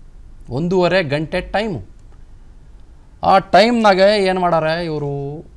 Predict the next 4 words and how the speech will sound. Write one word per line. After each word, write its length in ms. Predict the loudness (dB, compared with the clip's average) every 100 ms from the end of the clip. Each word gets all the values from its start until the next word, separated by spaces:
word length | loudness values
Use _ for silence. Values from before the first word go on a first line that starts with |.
| -20 -20 -20 -20 -16 -12
ಊಟಕ್ಕೆ 320 | -10 -10 -10
ಕುಂತಾರೆ 640 | -10 -10 -12 -16 -20 -20 -20 -20 -20 -20 -20 -20 -20 -20 -20 -20 -20 -20 -20 -20 -20 -20 -20 -20 -20 -20 -20 -20 -20 -20 -20 -14 -4
ದರ್ಶನ್ 460 | -4 -4 -6 -6 -6
ಜೊತೆ. 400 | -10 -16 -20